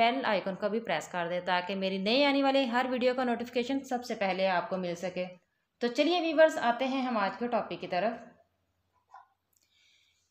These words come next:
इसके लिए हमें चाहिए एक खाली बाउल, इसमें हम ऐड करेंगे टूथपेस्ट।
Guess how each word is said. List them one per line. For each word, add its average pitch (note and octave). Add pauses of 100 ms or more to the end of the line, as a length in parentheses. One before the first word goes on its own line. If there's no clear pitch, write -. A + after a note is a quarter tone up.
(400)
इसके C#4+
लिए E4
हमें D4+
चाहिए C#4
एक C4
खाली G3+
बाउल, F#3 (960)
इसमें D4
हम D#4
ऐड A3+
करेंगे A#3+
टूथपेस्ट। G3